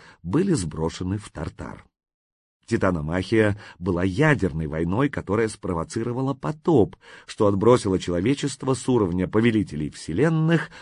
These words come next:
на уровень людей. Как следует из библейского описания, во время всемирного потопа выпало около четырёх метров осадков. Восстановление почвы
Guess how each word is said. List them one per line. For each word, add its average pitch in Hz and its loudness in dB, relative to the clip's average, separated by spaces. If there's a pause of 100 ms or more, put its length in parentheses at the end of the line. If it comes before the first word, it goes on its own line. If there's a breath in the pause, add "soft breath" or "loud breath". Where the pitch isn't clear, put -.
(120 loud breath)
на 165 -2 (100)
уровень 98 0
людей. 85 -6 (560)
Как 104 -2
следует 135 4
из 98 2
библейского 95 0
описания, 151 2 (360 loud breath)
во 110 4
время 123 8
всемирного 92 2
потопа 170 2
выпало 165 2
около 156 2
четырёх 95 -4
метров 80 -4
осадков. - -8 (680)
Восстановление 98 0
почвы 104 2